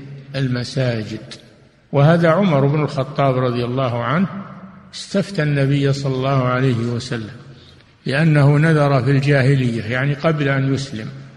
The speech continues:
أن يعتكف ليلة، وفي رواية يوما، في المسجد الحرام، فقال له النبي صلى الله عليه وسلم: "أوفي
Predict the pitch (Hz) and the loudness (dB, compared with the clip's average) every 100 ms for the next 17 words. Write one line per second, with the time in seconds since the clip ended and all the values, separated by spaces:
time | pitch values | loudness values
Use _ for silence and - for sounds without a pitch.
0 | - - 131 147 143 135 147 170 - 123 | -20 -8 -4 -2 -2 -4 0 0 0 0
1 | 131 131 151 143 135 131 139 127 127 135 | 0 0 2 2 2 0 -2 -2 -4 -4
2 | 143 127 - 139 135 143 143 139 143 127 | -6 -6 -8 -6 0 2 2 0 -2 0
3 | 139 151 139 139 175 - - - - - | 2 4 2 0 -2 -4 -10 -14 -14 -16
4 | - - 143 131 139 139 - 165 165 139 | -16 -12 -8 -2 -2 -2 -2 -2 0 -2
5 | - 131 127 127 123 120 - - - - | -2 -2 0 0 -2 -6 -10 -16 -20 -20
6 | _ _ 151 139 180 175 151 170 156 147 | _ _ -6 0 2 4 4 4 4 4
7 | 139 135 151 139 143 139 139 127 123 131 | 2 2 0 0 0 0 2 2 2 2
8 | 127 120 - 156 185 175 135 131 147 160 | 0 -2 -2 -2 0 -2 -2 0 2 2
9 | 160 147 | 2 0